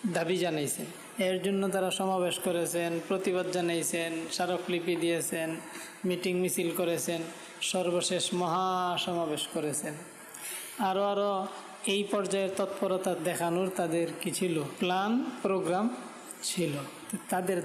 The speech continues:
দাবি যেটা ছিল, সেটা কি ছিল? যে সরকার ইসলামের বিরুদ্ধে কি নিছে? অবস্থান নিছে। এই সমস্ত বিষয়গুলি সংশোধন হলো ইসলামে কাম্য, এটা না? ইসলামের জন্য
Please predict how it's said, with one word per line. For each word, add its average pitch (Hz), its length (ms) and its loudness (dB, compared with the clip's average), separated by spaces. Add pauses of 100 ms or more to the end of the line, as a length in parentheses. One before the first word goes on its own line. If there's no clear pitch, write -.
দাবি 175 400 2
যেটা 220 300 2
ছিল, 160 360 0
সেটা 185 280 0
কি 185 180 0
ছিল? 170 300 0 (880)
যে 185 80 0
সরকার 196 680 2 (160)
ইসলামের 214 520 2
বিরুদ্ধে 190 360 2
কি 202 120 2
নিছে? 202 300 2 (680)
অবস্থান 190 400 0
নিছে। 170 320 0 (360)
এই 202 120 2
সমস্ত 208 340 2
বিষয়গুলি 202 800 2 (220)
সংশোধন 220 800 2 (400)
হলো 220 280 4
ইসলামে 247 800 2
কাম্য, 190 360 0 (380)
এটা 226 180 2
না? 294 200 4 (640)
ইসলামের 214 600 2
জন্য 247 560 2